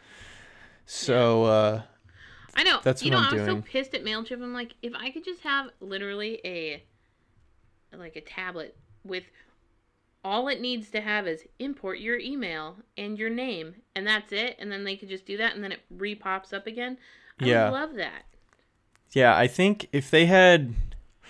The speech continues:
Speaker 1: they almost need, like, an offline form.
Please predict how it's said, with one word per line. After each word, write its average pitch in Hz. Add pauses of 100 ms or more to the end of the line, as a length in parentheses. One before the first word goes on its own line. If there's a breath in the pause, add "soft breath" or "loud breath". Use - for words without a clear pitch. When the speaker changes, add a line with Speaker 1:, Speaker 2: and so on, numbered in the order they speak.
(680 loud breath)
Speaker 1:
they 175
almost 226
need, 214
like, 165
an 139
offline 107 (400)
form. 98